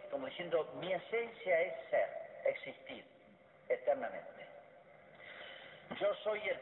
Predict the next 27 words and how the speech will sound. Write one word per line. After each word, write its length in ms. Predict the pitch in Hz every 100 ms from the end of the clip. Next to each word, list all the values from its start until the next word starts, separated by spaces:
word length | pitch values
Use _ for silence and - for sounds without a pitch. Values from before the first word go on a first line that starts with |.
| -
pan 320 | 214 220 214
vivo". 420 | 170 165 - 175 - - - - - -
El 140 | 202
pan 200 | - 226
es 100 | 226
para 220 | - 165 -
comer. 320 | 180 - 151 - - - - - - - - - - - - - - - - 165 - - - - -
El, 160 | 135 135
el, 340 | 139 135 147
lo 120 | 139
que 80 | 151
está 160 | 151 151
en 80 |
la 80 | 180
mesa 340 | 160 196 - 170
más 160 | 175 -
cotidianamente. 1040 | 160 151 156 170 165 190 165 - - 123 - - - - -
Bajado 420 | - 175 - 226
del 120 | 214 -
cielo, 260 | 190 143 131
la 80 | 143
encarnación, 680 | 160 180 170 170 - 131 123 -
o 80 | -
sea, 180 | 208 196
venido 300 | 208 226 -
del 140 | - -
cielo. 380 | - 523 -